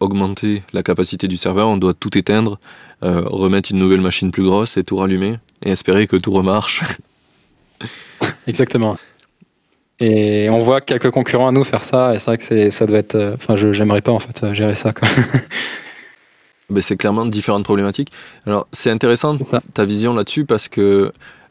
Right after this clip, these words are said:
Speaker 1: il y a beaucoup de gens qui recommandent de pas, euh, justement faire du over-engineering au début,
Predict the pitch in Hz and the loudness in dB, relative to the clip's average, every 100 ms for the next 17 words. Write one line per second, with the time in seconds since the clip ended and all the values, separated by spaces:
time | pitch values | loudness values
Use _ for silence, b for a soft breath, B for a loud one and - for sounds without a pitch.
0 | - 98 90 90 110 110 113 113 123 120 | -6 -2 0 0 -2 -2 -2 0 -2 -4
1 | 113 104 101 98 101 104 107 113 95 87 | -2 0 0 0 -2 -2 -4 -2 -2 0
2 | 113 117 104 98 92 95 - 101 101 - | 0 0 0 -2 -4 -6 -4 -4 -4 -4
3 | 98 95 98 101 104 104 101 101 101 101 | -4 -2 0 0 2 2 2 0 0 0
4 | 104 98 98 110 | 0 0 0 -2